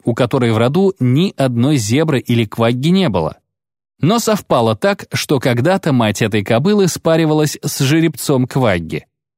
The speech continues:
Вот и появилось доказательство телегонии. Также оно могло быть результатом другой случайности – проявления рецессивного признака при совпадении в аллельной паре двух рецессивных генов.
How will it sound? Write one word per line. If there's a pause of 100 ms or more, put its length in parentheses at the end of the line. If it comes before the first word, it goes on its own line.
(320)
Вот
и
появилось
доказательство
телегонии. (880)
Также
оно
могло
быть
результатом
другой
случайности – (220)
проявления
рецессивного
признака
при
совпадении
в
аллельной
паре
двух
рецессивных
генов.